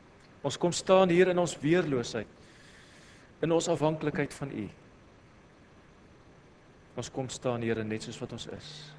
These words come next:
Wat kan ons na U toe bring? As maar net ons afhanklikheid van U. Here, kom maak van ons herders. Help vir ons om die swaard neer te lê.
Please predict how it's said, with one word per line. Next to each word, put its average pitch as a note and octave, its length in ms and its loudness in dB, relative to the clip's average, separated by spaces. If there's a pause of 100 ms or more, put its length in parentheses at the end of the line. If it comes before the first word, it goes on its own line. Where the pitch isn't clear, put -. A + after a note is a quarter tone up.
(120)
Wat - 140 -8
kan D3+ 160 -6
ons C3+ 140 -8
na C#3+ 100 0
U C#3+ 60 -2
toe C#3+ 140 -6
bring? A#2 280 -4 (1400)
As A2 140 -10
maar B2 120 -4
net - 340 -4 (1900)
ons A#2+ 180 -8
afhanklikheid C3 720 -6
van C3+ 140 -8
U. D3 200 -6 (2750)
Here, C#3+ 240 -2
kom C#3 220 0
maak C3+ 260 -2
van C#3 120 -8
ons C3 160 -6
herders. - 760 -8 (2750)
Help D3+ 220 2
vir E3 120 0
ons D#3 140 -2
om D#3 80 -4
die C#3+ 100 -2
swaard C#3 460 -4
neer A#2+ 240 -2
te A#2+ 100 -6
lê. G2+ 200 -4